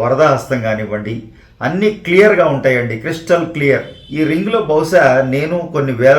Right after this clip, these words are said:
రింగులు చూశానండి, but ఈ రింగ్లో ఉన్న క్లారిటీ నేను ఎక్కడ గమనించలేదు.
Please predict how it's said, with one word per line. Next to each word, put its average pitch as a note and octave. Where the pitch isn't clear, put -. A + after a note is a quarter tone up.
రింగులు C3+
చూశానండి, A#2
but C3+
ఈ D3+
రింగ్లో F3
ఉన్న C#3
క్లారిటీ C#3
నేను C3+
ఎక్కడ C3
గమనించలేదు. B2